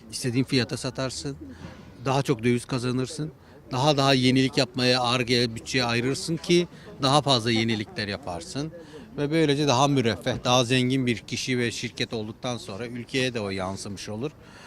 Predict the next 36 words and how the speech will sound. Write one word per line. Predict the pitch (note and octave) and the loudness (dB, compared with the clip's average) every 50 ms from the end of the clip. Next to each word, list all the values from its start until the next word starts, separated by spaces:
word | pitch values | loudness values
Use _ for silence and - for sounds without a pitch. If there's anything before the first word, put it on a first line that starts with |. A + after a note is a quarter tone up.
| - - - - - - - - | -18 -18 -18 -18 -18 -16 -8 -2
Ee, | D3 C#3+ C#3+ C#3 C#3 C#3 D3 F3 | 2 4 4 4 4 2 4 2
bu | G3+ F#3+ | 4 4
noktada | F3 D3 - - D3 D3 E3+ | 4 0 0 -2 0 2 2
hedefime | D3+ D3 C#3+ C#3+ C3 - C#3 D3 | 2 4 4 2 2 0 -2 -2
ulaşabilmiş | C#3+ C#3 C3 B2+ - - C#3 B2 B2+ B2+ C#3+ C3 - - | -2 0 0 -2 -2 -2 -4 -4 -4 -4 -4 -6 -4 -2
değilim | C#3+ C3+ B2+ G#2+ G2+ G2 | 2 2 2 2 0 -2
birey | G#2 G2+ G#2 G#2 | 0 2 2 2
olarak. | G2+ F#2+ F#2 F2+ F2 E2 D#2 - - - - - - - - - - - - | 2 2 0 0 -2 -2 -6 -8 -12 -14 -14 -14 -16 -16 -16 -18 -16 -10 -6
Ancak | F3+ F3+ D3+ D#3+ D#3 D#3 D3+ - - - - G3+ | -4 -4 0 0 -2 -2 -2 -8 -20 -14 -6 -2
hem | F3 F3+ F3 E3 | -2 0 0 0
birey | E3 D#3+ E3+ E3 | 2 4 4 4
olarak | D#3+ C3 G#2+ G#2 A2+ B2+ - - | 4 4 2 0 -2 -2 -4 -4
hem | B2+ C3 B2 | -4 -4 -4
şirket | - - B2+ - D#3+ D#3 - | -6 -8 -6 -2 -2 0 0
olarak | D3 A#2+ G2+ G2+ G2 A2 C3 - - - - - - - - - - - | 0 0 0 0 0 -2 -4 -6 -10 -20 -20 -20 -20 -20 -20 -16 -8 -6
Markis | C3 C3 - - A#2+ - - | -6 -6 -6 -8 -14 -10 -6
Patent | - B2 - B2+ A#2+ A2+ - | -6 -4 -2 0 -2 0 -2
olarak | A2+ G#2 G2+ G#2 G#2+ - - | -2 -2 -2 -2 -4 -6 -8
ülkemizde | B2 A#2 G#2+ - C3 B2 A#2+ A#2 A2 C3 C3 | -10 -8 -6 -2 0 0 2 0 0 -2 -2
tescil | - - B2+ G#2+ - - B2+ | 0 0 -2 -2 -2 -4 -4
edilen | A#2+ A2 A2 A#2 A2+ | -2 -2 0 0 0
marka | G#2+ A2 A2+ A2+ - - | 0 0 0 0 -2 -6
sayılarının | A2 - - A#2 G2+ G2 F#2+ F#2+ F#2 F2+ F#2+ F#2+ | -6 -4 -2 -2 0 0 0 -2 -4 -4 -4 -6
yüz | F#2 G2+ G#2 G2+ | -4 -4 -2 -2
yetmiş | A#2+ G#2+ - C3+ - - - | -2 -2 -2 -6 -8 -4 -2
binlerde | B2+ A#2+ A2+ A2 G#2 G2 G2 G#2+ | 0 2 2 2 0 0 -2 -2
olduğunu | G2+ F#2+ F#2 F2 G2 F#2+ F#2 F#2 F2 - - - - - - - - | -2 -2 -4 -4 -6 -4 -4 -6 -8 -10 -12 -20 -20 -18 -16 -10 -4
görüyoruz | A#2 A#2 A2+ B2 B2 A#2+ G#2+ G2+ F2+ F2+ | -2 0 2 4 4 2 2 0 -2 -4
yıllık. | G2+ G2+ F#2+ G2+ B2 C3+ - - | -4 -4 -4 -4 -6 -6 -6 -4
Bu | C3 C#3 C3+ B2 | 0 2 2 4
rakam | B2 A2+ - - A#2+ A2 G2 | 2 2 0 0 -2 -2 -2
ciddi | F2 A2 G#2+ G2 B2+ C#3 B2+ | -4 -6 -6 0 0 2 2
ve | B2 A2+ | 2 -2
güzel | G2 G2+ F#2+ B2 B2 B2 A#2 | -4 -2 2 2 2 2 2
bir | A2 F#2 | 0 -2
rakam. | F#2+ F#2 - C3 C#3+ E3 E3+ | -4 -4 -2 -4 -4 -4 -6